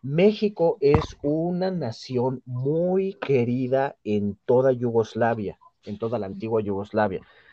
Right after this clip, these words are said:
Entonces, este, yo, el simple hecho de decir, "Oye, soy mexicano",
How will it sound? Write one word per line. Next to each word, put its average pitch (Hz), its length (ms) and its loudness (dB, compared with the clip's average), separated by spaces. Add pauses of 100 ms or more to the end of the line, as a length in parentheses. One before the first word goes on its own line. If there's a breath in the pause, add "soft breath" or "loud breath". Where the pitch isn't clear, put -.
(360 soft breath)
Entonces, 143 500 4
este, 110 600 0 (200)
yo, 135 260 0
el 120 160 2
simple 185 260 4
hecho 170 160 6
de 139 80 10
decir, 127 260 4
"Oye, 143 180 4
soy 139 180 0
mexicano", 123 560 -6